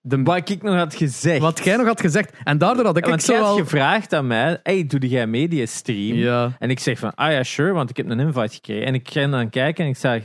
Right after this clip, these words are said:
Speaker 2: "Ah, fuck, nee, ik mag 's avonds pas."
Speaker 1: Ja, de, de, de keys gingen eigenlijk ma-, konden maar geredeemd worden om zes uur 's avonds.
Speaker 2: Ja,
Speaker 1: Ehm,
Speaker 2: inderdaad.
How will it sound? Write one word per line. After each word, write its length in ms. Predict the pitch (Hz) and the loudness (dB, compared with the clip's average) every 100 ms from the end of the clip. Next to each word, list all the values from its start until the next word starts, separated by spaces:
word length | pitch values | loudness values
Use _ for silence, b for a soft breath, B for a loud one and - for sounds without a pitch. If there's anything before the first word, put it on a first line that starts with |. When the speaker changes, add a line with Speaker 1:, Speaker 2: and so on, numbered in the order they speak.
| - | -4
Speaker 2:
"Ah, 220 | - 139 | 0 0
fuck, 300 | 123 131 107 - | 0 -2 -4 -4
nee, 300 | 113 107 101 | -2 -2 -2
ik 200 | 127 131 | -4 -2
mag 200 | 139 127 | -2 -4
's 140 | - | -2
avonds 420 | 107 104 90 95 | 0 0 -2 -10
pas." 420 | - 95 - - - | -10 -10 -10 -12 -6
Speaker 1:
Ja, 260 | 127 120 - | -2 -2 -2
de, 320 | - 123 - | -4 -4 -4
de, 180 | 127 120 | -4 -2
de 140 | 123 | -4
keys 360 | 120 165 175 - | -4 -2 -2 -2
gingen 300 | 160 151 143 | -2 -2 -2
eigenlijk 380 | 139 151 156 - | 0 0 -2 -4
ma-, 160 | 143 - | -4 -2
konden 240 | 175 180 | -2 0
maar 160 | 165 147 | 0 0
geredeemd 600 | 143 127 107 139 160 143 | 0 -2 -2 -2 0 0
worden 420 | 147 135 135 - | -2 0 -2 -2
om 160 | 123 | -2
zes 180 | 120 113 | 0 -2
uur 120 | 110 | -4
's 100 | 98 | -4
avonds. 380 | 110 104 98 95 | -2 -2 -4 -4
Speaker 2:
Ja, 220 | - - - | -4 -4 -2
Speaker 1:
Ehm, 140 | 120 | -2
Speaker 2:
inderdaad. 640 | 113 117 117 110 110 - | 0 0 0 0 -4 -6